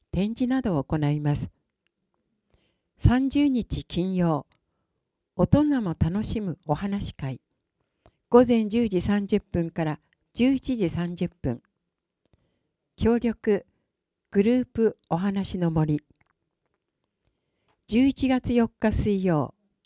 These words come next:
人形劇、午前十時三十分から。協力、育児サークル人形劇団アイアイ。地域文庫入れ替えのお知らせ。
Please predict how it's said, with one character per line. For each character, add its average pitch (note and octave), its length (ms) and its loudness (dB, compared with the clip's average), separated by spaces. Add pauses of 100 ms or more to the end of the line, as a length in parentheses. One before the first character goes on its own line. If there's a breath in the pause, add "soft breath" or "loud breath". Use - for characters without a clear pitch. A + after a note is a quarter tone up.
(160)
人 B3+ 300 2
形 C4 240 4
劇、 C#3+ 400 -4 (1040)
午 G#3 140 4
前 B3 240 4
十 B3+ 220 0
時 G3 100 -2
三 G3 280 -2
十 G3 120 -4
分 D3 300 -6
か - 140 -8
ら。 C3+ 160 -6 (1200)
協 G#3 240 0
力、 G3+ 460 -2 (760)
育 A3 280 0
児 C4+ 160 -2
サ C4 140 -4
ー B3 100 -2
ク B3 120 -4
ル A#3 140 0
人 A3+ 300 -4
形 A3 180 0
劇 G#3 300 -4
団 C3+ 260 -6 (240)
ア G3+ 140 0
イ G#3 160 -2
ア C3 80 -2
イ。 C3 100 -8 (2000)
地 C4+ 240 4
域 C4+ 240 -2
文 C4 240 0
庫 D3+ 360 -2 (160)
入 G3 120 0
れ A3 80 4
替 A3 240 -4
え - 20 -4
の G#3+ 160 -4
お D#3+ 80 -2
知 - 160 -4
ら D3 140 -6
せ。 - 240 -6